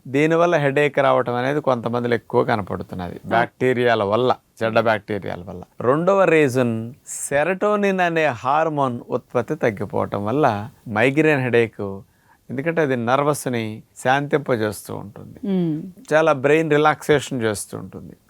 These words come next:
Speaker 1: అందుకని సెరటోనిన్ తగ్గటం వల్ల కూడా ఎక్కువ మందికి ఇది వచ్చేస్తూ ఉందన్నమాట.
Speaker 2: ఓకే.
Speaker 1: ఇవి రెండు ప్రధాన కారణాలని చెప్పొచ్చు అనమాట. ఇవి రెండు కారణాలు అయితే, కొద్ది మందికి ఇట్లాంటి కాకుండా వేరే కారణాలు కూడా ఉంటాయి. మోషన్ సరిగా అవ్వకపోవటము,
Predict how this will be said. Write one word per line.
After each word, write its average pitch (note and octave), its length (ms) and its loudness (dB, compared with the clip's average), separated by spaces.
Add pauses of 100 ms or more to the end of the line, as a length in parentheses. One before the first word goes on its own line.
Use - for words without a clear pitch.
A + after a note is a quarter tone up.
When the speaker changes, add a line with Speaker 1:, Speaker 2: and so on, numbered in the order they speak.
Speaker 1:
అందుకని C#3+ 260 -2
సెరటోనిన్ D#3 720 2
తగ్గటం C#3 380 2
వల్ల C3+ 180 2
కూడా D#3 200 0
ఎక్కువ C3+ 260 -2
మందికి B2+ 480 -6 (200)
ఇది A#2+ 140 -4
వచ్చేస్తూ - 540 -8
ఉందన్నమాట. - 840 -10
Speaker 2:
ఓకే. F3 340 -2 (260)
Speaker 1:
ఇవి C#3+ 200 2
రెండు D#3+ 300 2
ప్రధాన C3 520 2
కారణాలని A#2 640 -2
చెప్పొచ్చు - 440 -12
అనమాట. - 240 -20 (200)
ఇవి C3+ 160 2
రెండు D#3 300 2
కారణాలు D3 520 2
అయితే, C3+ 240 2
కొద్ది D#3 380 0
మందికి F3 340 2
ఇట్లాంటి C3+ 340 0
కాకుండా C3 420 0
వేరే B2 320 4
కారణాలు A#2 460 0
కూడా G#2+ 200 -4
ఉంటాయి. G#2 400 -2
మోషన్ D3 420 0
సరిగా C3 340 2
అవ్వకపోవటము, G#2+ 760 -2